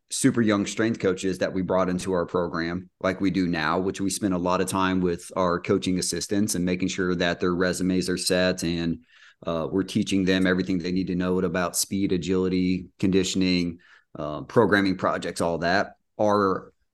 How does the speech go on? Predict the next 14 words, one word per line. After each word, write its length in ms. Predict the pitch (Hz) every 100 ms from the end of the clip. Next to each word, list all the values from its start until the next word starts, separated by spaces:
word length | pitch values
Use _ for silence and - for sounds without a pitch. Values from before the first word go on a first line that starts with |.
| _ _ _ _ -
development 640 | 110 92 107 147 - 104 -
happened 640 | 101 95 95 92 90 - _ _ _ -
every 220 | 110 117
single 340 | - 113 107 -
hour 360 | 95 104 107
of 140 | 92 98
every 180 | 98
single 260 | 95 98 87
day, 380 | 82 104 95 87
because 640 | 80 90 101 90 85 - _ _ _ _ _ _
when 540 | 101 98 92 92 90
Steph 340 | - - 107 110
had 240 | 110 92
swimming, 600 | - 135 160 107 101 110